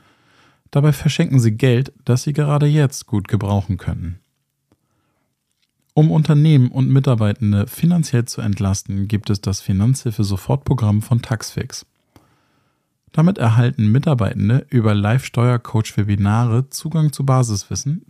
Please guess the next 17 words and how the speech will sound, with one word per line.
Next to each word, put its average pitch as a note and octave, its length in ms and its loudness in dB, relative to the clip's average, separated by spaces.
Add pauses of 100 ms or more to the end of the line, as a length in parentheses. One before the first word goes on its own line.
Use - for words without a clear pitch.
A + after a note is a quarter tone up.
Tipps - 280 -4
und C3 160 4
Tricks - 340 -4
zur - 160 -6
Steuererklärung C3+ 720 0 (420)
und G3 320 0
erhalten B2 600 2
einen G2+ 260 0
fünfzig - 480 -4
Prozent A2+ 400 -6
Gutschein G#2+ 500 -2
beim F#2 240 -2
Einreichen G#2+ 560 0
der A2+ 120 0
Steuererklärung G2 880 -4
mit B2+ 120 -2
Taxfix. - 640 -12